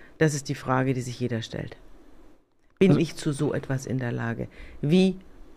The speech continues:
Speaker 1: müsste mein Leben aussehen, damit ich sowas auch tue?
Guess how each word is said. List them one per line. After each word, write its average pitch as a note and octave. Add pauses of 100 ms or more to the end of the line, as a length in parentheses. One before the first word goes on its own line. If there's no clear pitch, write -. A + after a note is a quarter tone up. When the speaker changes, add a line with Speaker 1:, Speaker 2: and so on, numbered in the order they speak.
(280)
Speaker 1:
müsste D#3+
mein C#3+
Leben C3+
aussehen, B2
damit A#2+
ich A#2+
sowas A#2
auch -
tue? B2+